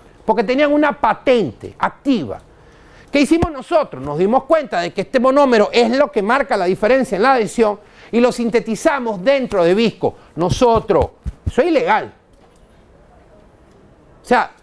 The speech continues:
sintetizarlo no es ilegal. Lo que es ilegal es tener un producto que contenga, que contenga M D P en ese momento. Lo sintetizamos y comenzamos a desarrollar un adhesivo. Tomamos el adhesivo de Curaray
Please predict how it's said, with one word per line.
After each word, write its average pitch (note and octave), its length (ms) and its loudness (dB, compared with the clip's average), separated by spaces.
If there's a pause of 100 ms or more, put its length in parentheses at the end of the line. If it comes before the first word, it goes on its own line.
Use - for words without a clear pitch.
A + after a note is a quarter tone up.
sintetizarlo G3 600 -2
no C#4 100 -4
es C#4 60 -2
ilegal. G#3 440 -2 (200)
Lo F3 160 -2
que E3+ 80 0
es G3 60 2
ilegal C4+ 460 2
es C#4+ 280 0 (160)
tener G#3 180 0
un A3 80 -2
producto C4 460 0
que B3 60 2
contenga, G#3 480 -2 (100)
que F3+ 120 -4
contenga G3+ 520 -2
M A3+ 200 0
D A3+ 140 2
P A#3 320 0
en F#3 80 0
ese F#3 220 -4
momento. E3+ 420 0 (380)
Lo G3+ 100 0
sintetizamos A3+ 800 -2 (180)
y G#3+ 100 -4
comenzamos A#3 800 -2
a F#3+ 280 -10
desarrollar A#3 640 0
un B3 120 -2
adhesivo. G#3 640 0 (260)
Tomamos A3 480 2
el D4+ 120 2
adhesivo C4 460 0
de G#3+ 100 -6
Curaray B3 640 0